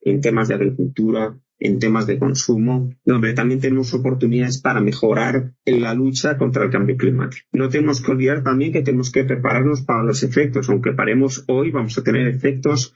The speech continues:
en los próximos años y tenemos que estar preparados para ellos, preparados para las sequías, preparados para las inundaciones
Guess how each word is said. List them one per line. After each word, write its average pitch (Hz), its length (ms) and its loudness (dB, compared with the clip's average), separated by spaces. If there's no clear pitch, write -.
en 113 100 2
los 110 180 -2
próximos 143 600 0
años 135 320 0
y 131 100 -2
tenemos 117 280 0
que 127 80 0
estar - 260 -2
preparados 123 600 0
para 113 280 0
ellos, 127 320 -2
preparados - 480 0
para 95 180 0
las - 160 -2
sequías, 131 720 -2
preparados 98 500 -2
para 95 140 -4
las - 180 -6
inundaciones - 840 -2